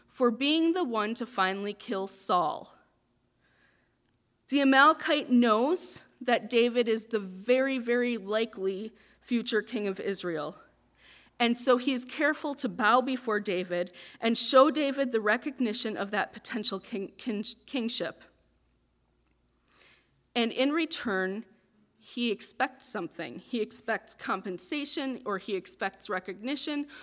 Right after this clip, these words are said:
or he expects to rise up and not be treated like the immigration who wa-, immigrant who was supposed to be defeated with the other enemies.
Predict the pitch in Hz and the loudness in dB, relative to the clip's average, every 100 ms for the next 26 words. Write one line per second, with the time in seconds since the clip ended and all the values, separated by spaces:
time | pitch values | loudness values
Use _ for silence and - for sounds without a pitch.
0 | - - 240 240 269 247 - - 285 320 | -10 0 2 2 0 -2 -4 -4 -4 -4
1 | - - - - 240 226 226 233 - _ | -8 -12 -8 -4 -2 -2 -4 -8 -14 _
2 | _ - 196 220 277 359 - - - 226 | _ -6 0 2 4 0 -4 -8 0 2
3 | 233 - _ 233 226 226 233 247 220 208 | 2 -4 _ -4 -2 2 2 2 -2 -8
4 | 190 196 226 - - 247 226 220 214 226 | -6 -6 -10 -12 -8 -6 -2 0 -2 -6
5 | 196 180 175 - - _ _ _ _ _ | -2 -2 -2 -6 -20 _ _ _ _ _
6 | _ - 190 214 - - - 247 254 226 | _ -18 -8 -8 -8 -12 -4 0 0 0
7 | 220 220 - 226 220 247 220 202 190 - | 0 0 -2 -4 -4 -4 -2 0 0 0
8 | 254 269 269 247 240 240 196 - - - | 2 2 0 -2 -2 0 0 -2 -8 -4
9 | 226 233 - 196 180 175 196 _ _ _ | -4 -4 -8 -4 -2 -2 -6 _ _ _
10 | _ _ 226 208 196 - 247 196 190 185 | _ _ -4 -2 -4 -2 -2 0 -2 -4
11 | 185 202 180 175 - 180 165 147 127 - | -8 -4 -2 -2 -2 -4 -4 -6 -10 -12
12 | - | -14